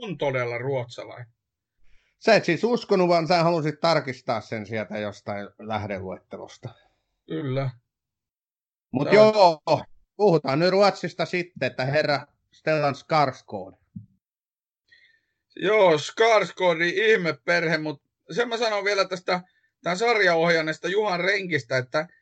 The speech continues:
Speaker 1: se nyt ei oo sinänsä mikään ihme, että tuo sarja näyttää todella hienolta, kun se on ohjannut muun muassa David Bowen Lazarus-video, mikä on yksi pysäyttävimpiä musiikkivideoita, mitä on, ja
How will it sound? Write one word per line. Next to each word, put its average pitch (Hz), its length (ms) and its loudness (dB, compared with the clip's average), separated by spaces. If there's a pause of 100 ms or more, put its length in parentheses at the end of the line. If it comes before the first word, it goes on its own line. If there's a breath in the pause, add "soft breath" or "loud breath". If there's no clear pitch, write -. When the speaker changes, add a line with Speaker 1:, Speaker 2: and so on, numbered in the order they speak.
(140 soft breath)
Speaker 1:
se - 140 -8
nyt 180 200 -10
ei 185 100 2
oo 175 60 0
sinänsä 190 420 -4
mikään 165 360 2
ihme, 180 240 2
että 139 180 -6
tuo 147 160 -4
sarja 170 300 0
näyttää 139 340 -4
todella 160 380 0
hienolta, 151 460 0
kun 135 80 -4
se 156 80 0
on 151 60 2
ohjannut 160 400 2
muun 156 120 -4
muassa 156 240 -2
David 165 360 2 (440 soft breath)
Bowen 160 420 4
Lazarus-video, 139 920 0
mikä 123 240 -4
on 135 80 0
yksi - 140 -10
pysäyttävimpiä 131 800 -2
musiikkivideoita, 113 1000 -4
mitä 120 320 0
on, 127 220 0
ja 117 160 0